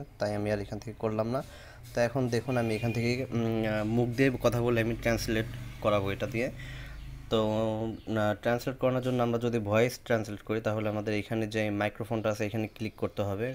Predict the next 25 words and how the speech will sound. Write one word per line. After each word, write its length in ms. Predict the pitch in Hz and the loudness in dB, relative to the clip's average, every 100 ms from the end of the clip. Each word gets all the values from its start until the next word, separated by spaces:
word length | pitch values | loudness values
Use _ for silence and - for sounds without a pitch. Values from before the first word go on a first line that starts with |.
| - | -6
তো 80 | 104 | -4
আমি 180 | 98 98 | -2 -4
এখানে 260 | 110 104 | -4 -4
ক্লিক 280 | 101 - 104 - | -4 -6 -6 -2
করে 140 | 107 | -2
দিচ্ছি, 320 | 107 104 - | -2 -6 -6
তারপরে 320 | 131 107 110 104 | -2 -2 2 2
আমি 140 | 104 | 0
একটা 340 | 104 117 123 - - - - | -2 0 0 -2 -14 -16 -2
সেন্টেন্স 360 | 117 104 117 110 | 0 2 2 2
বলবো, 260 | 117 120 135 | 0 0 0
দেখবেন 320 | 123 113 113 | -2 -2 -2
এটা 220 | 113 120 | 0 2
ওরা 240 | 113 135 147 | 4 2 0
বাংলা 420 | 110 101 104 113 | -2 0 0 0
থেকে 240 | 120 117 | -2 -2
ইংলিশে 320 | 110 110 - | -2 -2 -4
ট্রান্সলেট 520 | 123 117 113 - 104 - | -4 -2 -2 -2 -6 -4
করে 200 | 95 92 | -6 -4
দেবে। 200 | 95 95 - - - - - - - - | -6 -10 -14 -20 -20 -20 -20 -20 -20 -4
তো 60 | 113 | -2
আমি 160 | 110 | 0
এখানে 220 | 107 117 117 | 0 -2 -2
ক্লিক 260 | 107 104 | -4 -6
করছি, 440 | - 110 - 135 | -2 -4 -2 -6